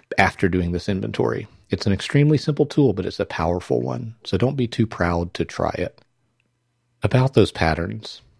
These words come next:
if you sort your inventory by the client vertical column, for example, you'll easily see if there's a vertical where you have a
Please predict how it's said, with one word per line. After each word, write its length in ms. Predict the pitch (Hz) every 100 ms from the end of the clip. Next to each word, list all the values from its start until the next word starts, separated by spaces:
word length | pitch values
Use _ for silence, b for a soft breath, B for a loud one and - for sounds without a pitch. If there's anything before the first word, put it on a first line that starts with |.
| _ _ -
if 180 | 113 127
you 60 |
sort 360 | - 170 196 151
your 100 | 110
inventory 600 | 113 101 87 - 85 85
by 240 | 85 80
the 100 | 80
client 480 | - - 104 104 92
vertical 440 | 85 87 82 92
column, 420 | - 87 76 76 82
for 160 | 92
example, 560 | 90 87 73 73 87 90 - _ _
you'll 220 | 117 117 131
easily 340 | 139 135 110
see 280 | - 107 90
if 100 | -
there's 200 | 92 85
a 80 | 76
vertical 440 | 85 82 - 85
where 100 | 82
you 160 | 85 80
have 200 | 85 80
a 220 | 82